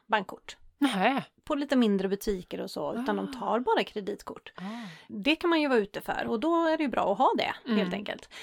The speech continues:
Speaker 1: Det är också ett kort som vi använder när vi, eh,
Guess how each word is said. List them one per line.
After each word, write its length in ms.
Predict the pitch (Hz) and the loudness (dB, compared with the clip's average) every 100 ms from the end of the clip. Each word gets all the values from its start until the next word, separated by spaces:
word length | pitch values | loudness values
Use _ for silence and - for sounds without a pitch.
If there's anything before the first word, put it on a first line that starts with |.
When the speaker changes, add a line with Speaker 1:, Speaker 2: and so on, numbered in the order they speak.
| - - | -16 -8
Speaker 1:
Det 100 | - 226 220 - 202 - | 4 6 6 2 -2 4
är 40 | |
också 580 | 240 - - 220 208 208 - | 4 2 2 4 6 4 2
ett 200 | - - | -6 -8
kort 240 | - 208 | -6 -6
som 200 | - 208 | -2 -2
vi 140 | 214 214 | 0 0
använder 440 | 208 208 196 202 | 0 0 0 0
när 180 | 202 196 | 0 -2
vi, 400 | 180 208 175 190 | -2 -4 -4 -4
eh, 220 | 190 196 | -4 -4